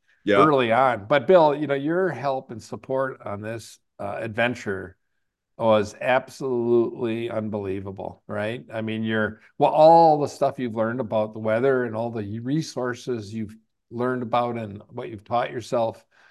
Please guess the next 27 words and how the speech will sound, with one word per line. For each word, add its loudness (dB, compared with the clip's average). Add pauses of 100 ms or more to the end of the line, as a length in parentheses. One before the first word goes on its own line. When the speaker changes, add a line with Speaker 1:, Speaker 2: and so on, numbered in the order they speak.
(260)
Speaker 2:
um, 0
you -6
know, -2
I -4
can't -6
say -4
enough. -4
Getting -2
a, -6 (280)
a -6
personal -6
weather 0
briefing -8
every -6
day, -8 (360)
Speaker 1:
<laughs> -8
Speaker 2:
you -2
know, -6
from 2
you 2
on 0
the -8
trip -2
was -12
just, -10 (380)
you -6
know, -12